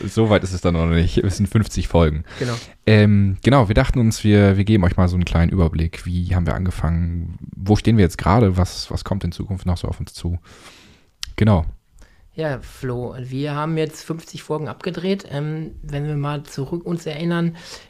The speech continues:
Speaker 2: wir sind, glaub ich, äh, im November zweitausendeinundzwanzig irgendwo gestartet mit der ganzen Idee,
Speaker 1: Mhm.
Speaker 2: ähm, den Menschen ja auf leicht verständliche Weise die Kunst etwas näher zu bringen. Das war ja so die Vision, die wir beide hatten,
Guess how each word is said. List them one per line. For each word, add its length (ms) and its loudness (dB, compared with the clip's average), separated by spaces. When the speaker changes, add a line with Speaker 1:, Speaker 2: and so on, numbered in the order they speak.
Speaker 2:
wir 160 -4
sind, 200 -4
glaub 240 -4
ich, 320 -10
äh, 380 -6
im 400 -4
November 1000 -4
zweitausendeinundzwanzig 1500 -10
irgendwo 280 -6
gestartet 540 -8
mit 160 -8
der 80 -10
ganzen 280 -10
Idee, 440 -4
Speaker 1:
Mhm. 220 2
Speaker 2:
ähm, 360 -8
den 260 -4
Menschen 520 -4
ja 280 -4
auf 240 -8
leicht 380 -8
verständliche 720 -10
Weise 580 -4
die 80 -8
Kunst 320 -4
etwas 340 -12
näher 220 -2
zu 160 -8
bringen. 240 -4
Das 160 -8
war 60 -6
ja 120 -6
so 80 -6
die 240 -8
Vision, 540 -4
die 120 -8
wir 120 -6
beide 320 -4
hatten, 280 -6